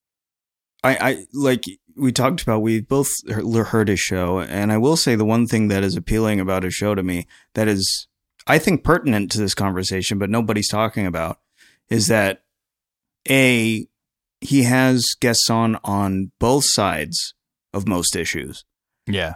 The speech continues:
Speaker 1: Like, um, yes, I, I don't even know the name of the controversial scientist he had on,
Speaker 2: Mm-hmm.
Speaker 1: um, that caused the, you know, it was the straw that broke the camel's back.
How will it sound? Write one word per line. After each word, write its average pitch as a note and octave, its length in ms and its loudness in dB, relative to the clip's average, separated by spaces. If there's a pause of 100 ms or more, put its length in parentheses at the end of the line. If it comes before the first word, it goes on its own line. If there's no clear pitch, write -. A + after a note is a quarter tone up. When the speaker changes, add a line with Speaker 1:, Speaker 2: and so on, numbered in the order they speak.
(120)
Speaker 1:
Like, G#2+ 380 -2 (100)
um, G2+ 320 0
yes, A2 260 2 (280)
I, A2+ 180 0
I B2 80 4
don't D#3 140 4
even B2 200 2
know A2+ 120 2
the G#2 100 0
name G#2+ 260 0
of G2 140 -2
the F2+ 220 -4
controversial G#2 800 -2
scientist G#2+ 500 -4
he G#2+ 80 -2
had G#2 220 -4
on, A2 300 -4
Speaker 2:
Mm-hmm. F#2+ 380 -4 (180)
Speaker 1:
um, F#2+ 320 0
that F2+ 220 -4
caused G2 440 -4
the, E2+ 540 -10
you G2+ 180 -8
know, D#2 300 -8 (460)
it F2+ 80 -10
was G2+ 140 -4
the G2 80 -2
straw F#2+ 300 0
that F#2 80 -2
broke F#2 180 -6
the - 60 -18
camel's F2+ 280 -6
back. G2 240 -10